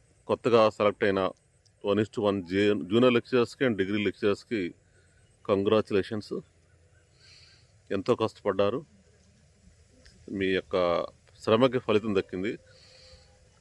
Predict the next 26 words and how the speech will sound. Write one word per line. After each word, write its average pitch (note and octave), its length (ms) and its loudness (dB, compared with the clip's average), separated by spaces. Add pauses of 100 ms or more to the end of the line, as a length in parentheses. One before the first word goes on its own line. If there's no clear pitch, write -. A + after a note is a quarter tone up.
(120)
టీజీటీ, B2 320 2
పీజీటీల A#2 420 -2
కంటే A2+ 260 2
కూడా A#2 260 2
జేఎల్, G#2+ 460 2
డీఎల్కి A2 380 2
ప్రత్యేకమైనటువంటి A2 920 0
అభినందనలు G#2 460 0
తెలపాలి. E2 420 -4
ఎందుకంటే G#2 500 0 (840)
ఇప్పుడు G#2+ 240 -2
పరీక్షలు A#2 360 0
రాసే B2 220 4
వాళ్ళందరూ A2 280 0
కూడా A#2+ 180 2
కొద్దిగా G2 420 0
ఎక్కువ F#2 360 0
ఏజ్ A2 200 4
ఉన్నవాళ్ళే F#2+ 400 2 (100)
రాస్తున్నారు. G2 540 -2 (1160)
వాళ్ళ A2+ 440 6
ఏజ్ C3 440 4
తగ్గ C3 220 2
ప్లాట్‌ఫామ్ A#2+ 580 2
దొరికినప్పుడు A2 420 -2
మాత్రమే G#2 600 2